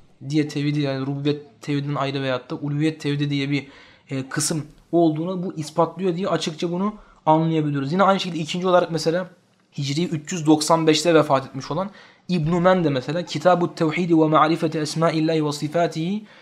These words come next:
Alel İttifaki ve Teferrud adlı kitabında mesela bu taksime işaret etmiş. Net olarak anlaşılmasa da ama çok büyük ihtimalle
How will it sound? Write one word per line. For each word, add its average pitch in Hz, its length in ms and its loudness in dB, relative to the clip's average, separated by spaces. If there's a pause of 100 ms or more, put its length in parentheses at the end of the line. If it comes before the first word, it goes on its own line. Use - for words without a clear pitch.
(400)
Alel 170 260 6
İttifaki 175 640 2
ve 170 160 2
Teferrud 170 420 2
adlı 151 220 2
kitabında 170 400 2
mesela 175 380 0
bu 214 100 0
taksime 202 400 2
işaret 180 460 4
etmiş. - 380 -10 (460)
Net 208 360 2
olarak 185 420 6
anlaşılmasa 202 640 4
da 240 240 0 (340)
ama 220 440 2 (380)
çok 165 280 2
büyük 190 240 4
ihtimalle 190 760 0